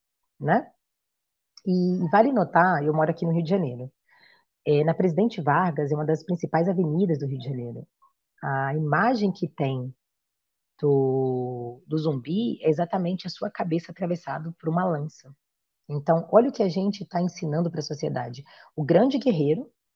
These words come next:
ele foi degolado e a sua cabeça está numa lança. Então, isso é uma simbologia tipicamente racista, né, de trazer. Em Duque de Caxias, que é o município da Baixada Fluminense, Zumbi do Palmares tá,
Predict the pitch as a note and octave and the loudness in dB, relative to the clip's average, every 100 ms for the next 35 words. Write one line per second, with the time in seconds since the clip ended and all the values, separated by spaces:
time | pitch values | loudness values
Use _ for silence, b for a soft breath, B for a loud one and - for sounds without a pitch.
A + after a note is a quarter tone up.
0 | _ _ _ _ - D#3 E3 - D3 F#3 | _ _ _ _ -2 0 2 0 2 4
1 | G#3+ B3 F#3 C#3+ E3 G3 A3 F3 - E3+ | 4 4 4 2 0 -2 -2 -2 -2 -4
2 | D3 A3+ A#3 - C#3 C#3 C3 C3 C#3+ - | 2 2 0 -4 -4 -2 -4 -6 -12 -18
3 | _ - E3 E3+ F#3+ A#3+ A3 G#3+ F#3 E3 | _ -6 2 2 2 0 -2 0 0 2
4 | E3 D#3+ F#3+ - D#4 - - G3+ - A3+ | 0 -2 -4 -6 -8 -4 0 0 0 -6
5 | - F#3+ - - D#3+ _ _ _ _ _ | -6 -8 -8 -14 -16 _ _ _ _ _
6 | _ _ D3+ E3+ - C#3+ C3+ B2 B B | _ _ -6 -4 -2 -2 -2 -4 B B
7 | - F3 A#3+ A3+ - E3+ - D3+ D#3+ D3+ | 0 2 2 0 -2 -2 0 0 0 -2
8 | D3+ D3 D3 C#3+ C3+ C3+ C#3 C3+ C3 C3+ | -2 -6 -6 -2 -2 0 -2 -2 -4 -6
9 | C3+ G3 A3 G#3 - - D3 G3 D3+ G3+ | -2 0 0 -2 -6 -6 -2 0 2 0
10 | G#3+ F3+ D#3 F#3 - G3 G#3+ | 2 2 2 0 -4 -8 -8